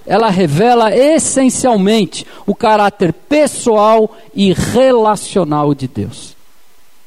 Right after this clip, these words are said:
A trindade revela o caráter pessoal e relacional de Deus. Ele se revela, a trindade se revela como um ser em comunhão. O nosso Deus,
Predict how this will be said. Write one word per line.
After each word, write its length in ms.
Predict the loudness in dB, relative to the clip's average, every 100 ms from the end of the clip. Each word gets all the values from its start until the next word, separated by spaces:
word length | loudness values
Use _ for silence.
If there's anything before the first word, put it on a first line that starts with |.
| -20 -20 -20 -20 -20 -20
A 60 | -8
trindade 540 | -4 -2 0 0 2 2
revela 420 | 2 2 0 0
o 40 | -2
caráter 500 | -2 -2 -4 -6 -4
pessoal 600 | -6 -4 -6 -2 0 0
e 40 |
relacional 720 | 0 -2 -4 -6 -8 -4 -4
de 120 | -4
Deus. 440 | -6 -8 -8 -12 -20 -20 -20 -12 -4
Ele 160 | -4
se 180 | -2 -2
revela, 680 | 0 0 -2 -2 0 0 -2
a 60 | -4
trindade 500 | -4 -4 -2 -4 -4
se 160 | -2
revela 400 | -2 0 -2 -2
como 260 | -2 -4 -2
um 80 | -4
ser 540 | -6 -2 2 2 -2 -6
em 160 | -8
comunhão. 600 | -2 -2 0 0 -2 -4 -12 -20 -20 -8
O 80 | -4
nosso 420 | 0 0 -2 -2
Deus, 640 | 0 2 4 2 0 -8